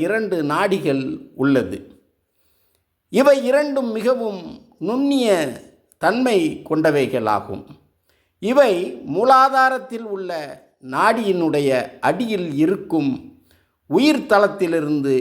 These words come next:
புறப்பட்டு, உச்சந்தலை சிரசில் உள்ள புருவ மத்தியின் நடுவரையில் செல்கிறது. இந்த புருவத்தின் நடுவுக்கு மேலேதான் சந்திரகலை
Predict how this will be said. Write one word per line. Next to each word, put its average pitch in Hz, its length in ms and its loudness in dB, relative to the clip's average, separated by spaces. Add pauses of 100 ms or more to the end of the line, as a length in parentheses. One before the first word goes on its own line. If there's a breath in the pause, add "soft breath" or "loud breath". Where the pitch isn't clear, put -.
(280)
புறப்பட்டு, 175 580 0 (840)
உச்சந்தலை 233 680 2 (180)
சிரசில் 226 540 -4
உள்ள 165 180 -4 (460)
புருவ 214 300 2 (460)
மத்தியின் 160 640 -4 (560)
நடுவரையில் 170 1000 2 (600)
செல்கிறது. 127 640 -2 (920)
இந்த 285 280 4
புருவத்தின் 285 600 0
நடுவுக்கு 262 600 -4
மேலேதான் 202 680 0 (500)
சந்திரகலை 185 680 0